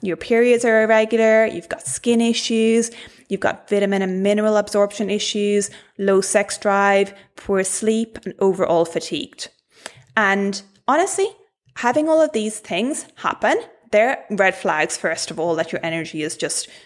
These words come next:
super low and you're not having enough fuel coming in to have that energy and for your body to function optimally. So that's super, super important.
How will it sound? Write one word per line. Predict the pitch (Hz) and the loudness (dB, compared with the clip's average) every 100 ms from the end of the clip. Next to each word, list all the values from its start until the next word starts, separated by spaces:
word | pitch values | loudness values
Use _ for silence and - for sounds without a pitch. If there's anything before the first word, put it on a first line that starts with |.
| _ | _
super | - 214 202 170 | -6 -4 -2 -2
low | 156 160 156 285 330 | 2 4 6 2 0
and | 180 160 165 | 0 0 -2
you're | 165 | -4
not | 156 151 | -2 -4
having | - 165 160 | -2 -4 -2
enough | 147 - | -4 -4
fuel | - 156 151 | -2 0 -2
coming | - 156 - | -4 -10 -6
in | 156 160 269 | -2 0 0
to | - - 175 - - - | -2 -6 -4 -6 -8 0
have | 190 170 170 | 4 4 4
that | 170 - | 0 0
energy | 165 165 170 220 339 - - - | -2 -2 0 0 0 -2 -18 -2
and | 180 156 156 160 - - _ - | 2 2 0 -2 -8 -10 _ -4
for | 196 | 0
your | 170 | 2
body | 170 160 165 | 4 2 2
to | 175 | -2
function | - - 165 175 202 | -4 -2 -2 0 0
optimally. | 185 190 240 269 370 453 | 0 0 -2 0 0 0
So | - 175 - | 0 0 0
that's | - 165 - - | 0 0 0 -2
super, | 247 247 | -2 -2
super | 233 226 208 | -2 -2 0
important. | 180 - - 175 269 349 | -2 -4 -4 -4 -4 -6